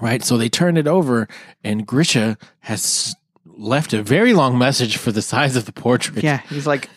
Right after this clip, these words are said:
Speaker 2: "Uh, what you're looking at is not a drawing.
Speaker 1: Right.
Speaker 2: This is
Speaker 1: A reflection of light
Speaker 2: a reflection
Speaker 1: onto
Speaker 2: of light
Speaker 1: paper.
Speaker 2: onto, onto special paper.
Speaker 1: Right.
Speaker 2: It's called a photograph."
Speaker 1: Right.
Speaker 2: And so
Speaker 1: And
Speaker 2: they
Speaker 1: I
Speaker 2: don't
Speaker 1: come
Speaker 2: have
Speaker 1: from a place
Speaker 2: where this is normal.
Speaker 1: Right.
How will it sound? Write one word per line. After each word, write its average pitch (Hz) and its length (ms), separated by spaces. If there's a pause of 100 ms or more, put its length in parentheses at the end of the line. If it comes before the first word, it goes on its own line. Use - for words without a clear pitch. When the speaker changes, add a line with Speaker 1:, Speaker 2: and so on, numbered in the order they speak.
(260)
Speaker 2:
"Uh, 131 280
what 143 180
you're 160 100
looking 156 220
at 147 100
is 117 160
not 151 220
a 165 40
drawing. 135 600 (280)
Speaker 1:
Right. - 280
Speaker 2:
This 170 560
is 135 420
Speaker 1:
A 110 60
reflection 107 480
of 98 160
light 127 240
Speaker 2:
a - 40
reflection - 280
Speaker 1:
onto 131 100
Speaker 2:
of 135 40
light 170 160
Speaker 1:
paper. - 80
Speaker 2:
onto, 131 220 (240)
onto 123 260
special 185 400
paper. 180 500
Speaker 1:
Right. 98 180 (260)
Speaker 2:
It's - 60
called 143 200
a - 120
photograph." - 680
Speaker 1:
Right. - 340 (380)
Speaker 2:
And 123 180
so 123 520
Speaker 1:
And 120 120
Speaker 2:
they 147 100
Speaker 1:
I 151 120
Speaker 2:
don't 226 100
Speaker 1:
come 180 200
Speaker 2:
have 214 100
Speaker 1:
from 170 160
a 156 60
place 170 720 (360)
Speaker 2:
where 131 140
this 143 160
is 127 120
normal. 147 580
Speaker 1:
Right. 110 280